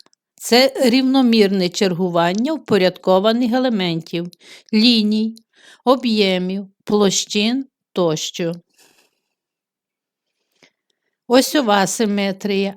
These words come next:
асиметрія, гвинтова симетрія, дзеркальна симетрія. Практична робота.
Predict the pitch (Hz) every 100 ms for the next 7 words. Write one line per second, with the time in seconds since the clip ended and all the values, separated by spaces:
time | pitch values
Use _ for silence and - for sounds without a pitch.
0 | - 262 233 - 240 220 220 214 - 196
1 | 202 170 202 277 269 269 214 180 175 -
2 | 202 202 214 226 240 226 185 214 202 -
3 | 190 196 226 226 - 240 202 160 - 170
4 | 165 165 165 _ _ _ _ _ _ _
5 | _ _ _ _ _ _ _ _ _ _
6 | _ _ _ _ - _ - 220 226 -
7 | 277 - 269 262 247 196 180 165 165